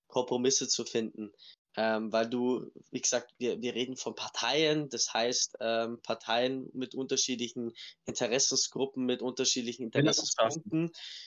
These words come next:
Speaker 1: die sich aneinander reiben, um theoretisch mit der herrschenden Partei, ähm, ähm, Gesetze auszuarbeiten und blablabla. Das heißt, das sind ja Kompromisse absolut notwendig.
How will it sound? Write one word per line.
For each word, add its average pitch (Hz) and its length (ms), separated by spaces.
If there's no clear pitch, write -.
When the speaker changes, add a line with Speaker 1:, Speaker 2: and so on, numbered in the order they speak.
Speaker 1:
die 170 120
sich 160 220
aneinander 135 540
reiben, 175 420
um 139 520
theoretisch 139 720
mit 120 220
der 107 260
herrschenden 127 600
Partei, 107 760
ähm, 104 380
ähm, 101 340
Gesetze 151 460
auszuarbeiten 107 1040
und - 180
blablabla. 107 500
Das - 160
heißt, 113 160
das 113 100
sind 120 160
ja 117 60
Kompromisse 107 720
absolut - 360
notwendig. 95 680